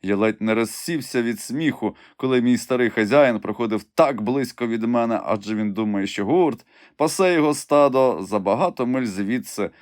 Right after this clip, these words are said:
серед ротервудської твані. Ну, коли мене впізнають». «Годі про це», — перервав його лицар. «Ти знаєш, що я тобі обіцяв».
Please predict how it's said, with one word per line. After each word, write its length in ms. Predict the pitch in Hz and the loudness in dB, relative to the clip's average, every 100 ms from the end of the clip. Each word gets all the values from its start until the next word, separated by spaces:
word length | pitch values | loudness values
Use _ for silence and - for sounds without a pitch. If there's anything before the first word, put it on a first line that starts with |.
| _ | _
серед 340 | - 107 107 | -6 -2 0
ротервудської 760 | 107 107 110 107 117 - 117 113 | 0 0 0 0 -2 -4 -2 -2
твані. 500 | 110 110 101 92 87 - | 0 2 2 2 -6 -8
Ну, 300 | - 156 190 - - | -2 -2 -2 -8 -6
коли 240 | 107 113 | -2 0
мене 200 | 110 101 | 0 -2
впізнають». 1000 | 95 95 90 87 160 180 165 156 139 - _ _ _ _ _ _ | -4 -6 -6 -2 0 0 0 -4 -6 -18 _ _ _ _ _ _
«Годі 340 | 139 147 98 | 0 2 2
про 180 | 76 85 | -2 -6
це», — 300 | - 87 80 - | -6 -6 -6 -8
перервав 420 | - 98 92 92 87 | -6 -4 -2 -2 -2
його 160 | 92 | -4
лицар. 360 | 87 82 - 82 _ _ | -6 -8 -10 -16 _ _
«Ти 140 | - 160 | -4 -2
знаєш, 440 | 156 175 160 120 | 0 2 4 2
що 140 | - 107 | -2 -4
я 60 | |
тобі 220 | 101 98 | -4 -2
обіцяв». 520 | 95 90 80 90 82 | -4 -4 -8 -8 -10